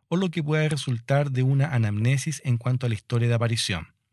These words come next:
Suele presentarse en la piel perioral y o en el bermellón labial.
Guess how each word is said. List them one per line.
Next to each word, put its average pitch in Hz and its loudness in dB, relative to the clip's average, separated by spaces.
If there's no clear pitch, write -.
Suele 143 0
presentarse 117 -2
en 101 0
la 95 -4
piel 110 -2
perioral 107 0
y 180 0
o 180 -2
en 131 2
el 123 0
bermellón 113 0
labial. 107 0